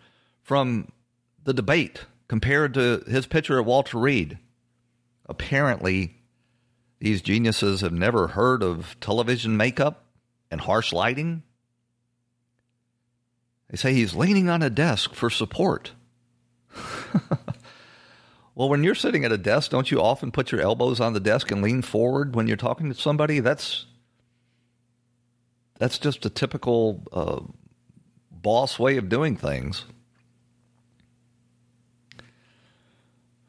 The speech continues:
Brian Stetler, you know, the president, uh, on Sunday, while Joe Biden was hunkered down in his basement, he called a lid on the campaign at nine A M.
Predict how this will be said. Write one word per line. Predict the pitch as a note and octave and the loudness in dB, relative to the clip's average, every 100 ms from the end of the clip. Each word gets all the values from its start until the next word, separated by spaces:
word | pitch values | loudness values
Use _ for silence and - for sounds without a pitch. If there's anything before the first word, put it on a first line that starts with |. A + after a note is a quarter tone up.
| _ | _
Brian | - A#2+ B2 F#2 | -2 2 2 2
Stetler, | - B2 A2 F#2 G#2 | 0 2 2 2 2
you | A2 | 2
know, | G#2 | 0
the | |
president, | F2 A#2+ G#2 F#2+ F2 - - - - | 2 2 2 -2 -6 -10 -18 -14 -4
uh, | F2 E2+ D#2 - - _ _ _ _ _ _ _ _ _ - | 0 0 0 -4 -14 _ _ _ _ _ _ _ _ _ -6
on | F2+ E2 | -4 0
Sunday, | - D3 C3 E2+ | 2 2 0 -2
while | F#2 F2 F#2+ F#2 | 0 2 2 2
Joe | F2+ G#2 | 2 2
Biden | G#2+ A#2 F#2+ F2 | 4 2 2 -2
was | F2 F2 - | -2 -2 -4
hunkered | G#2+ A2 G2 | -2 -2 0
down | G2 G#2+ G2+ | 2 2 2
in | |
his | F2 - | -2 0
basement, | G#2+ B2 E2+ F2+ - | 0 0 -4 -4 -4
he | G2+ | -4
called | - A2 G2+ | 0 0 2
a | E2 | 0
lid | G2 D3+ A#2 A2+ A#2 G#2 | 4 4 4 2 -2 -2
on | F#2+ F#2 | -4 -2
the | |
campaign | F#2 A2+ G2+ G2+ A2 G#2+ | -2 0 0 0 0 0
at | D#2 | 0
nine | G2+ A#2 | 2 2
A | F#2+ G#2 | 2 2
M. | A#2 G#2+ | 2 0